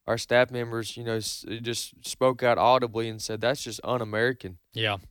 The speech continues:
Speaker 1: It's un-American to coerce anyone to get a shot of any kind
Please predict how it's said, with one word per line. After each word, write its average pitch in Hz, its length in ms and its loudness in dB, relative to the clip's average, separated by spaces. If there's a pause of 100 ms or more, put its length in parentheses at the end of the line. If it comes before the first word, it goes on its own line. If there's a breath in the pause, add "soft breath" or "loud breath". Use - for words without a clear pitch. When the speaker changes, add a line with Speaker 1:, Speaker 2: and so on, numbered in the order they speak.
Speaker 1:
It's 117 160 -4
un-American 143 840 4
to 117 140 -4
coerce 131 720 2
anyone 123 560 -2
to 117 100 -8
get 113 180 -2
a 110 60 0
shot 113 320 2
of 101 80 -4
any 131 280 -4
kind 110 400 0